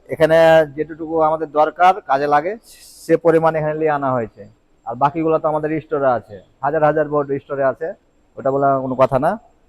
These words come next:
আর এখানে আমাদের অনেকগুলা কাটান কুটান রাখা আছে আর কি। তো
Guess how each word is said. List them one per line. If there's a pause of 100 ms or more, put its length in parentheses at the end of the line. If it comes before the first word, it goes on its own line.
(220)
আর (120)
এখানে
আমাদের
অনেকগুলা
কাটান
কুটান
রাখা
আছে
আর
কি। (1900)
তো